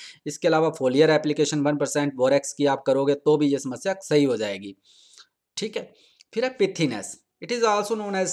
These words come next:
sponginess। चलो मैं एक पहले सिंपल सा बताता हूँ। कई बार क्या होता है कि जब आप सीजन, जैसे अभी मूली का चल रहा है, अभी थोड़े दिनों बाद आप मूली मार्केट में लेने जाओगे, ख़त्म हो रहा होगा सीजन, तो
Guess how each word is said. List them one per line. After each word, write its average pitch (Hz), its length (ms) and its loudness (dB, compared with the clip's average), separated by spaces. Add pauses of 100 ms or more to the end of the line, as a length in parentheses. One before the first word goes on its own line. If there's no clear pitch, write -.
sponginess। 127 540 -6 (760)
चलो 175 160 4
मैं 180 140 2
एक 165 200 -4
पहले 131 220 -2
सिंपल 143 400 -2
सा 151 100 -2
बताता 127 300 -2
हूँ। 139 80 -4 (500)
कई 160 140 4
बार 180 160 4
क्या 165 160 2
होता 135 220 0
है 151 200 -4 (220)
कि 156 140 0
जब 190 480 0
आप 147 420 -2
सीजन, 143 800 -2 (340)
जैसे 127 240 -2
अभी 143 140 2
मूली 131 300 0
का 139 100 2
चल 123 220 -2
रहा 107 140 -4
है, 98 180 -12 (160)
अभी 131 160 -2
थोड़े 165 320 2
दिनों 147 260 2
बाद 139 180 0
आप 135 200 -2
मूली 127 260 -2
मार्केट 131 380 -2
में 135 120 0
लेने 123 280 -4
जाओगे, 113 440 -4 (520)
ख़त्म 175 280 0
हो 143 160 2
रहा 123 100 0
होगा 120 260 0
सीजन, 127 400 -4 (480)
तो 196 340 2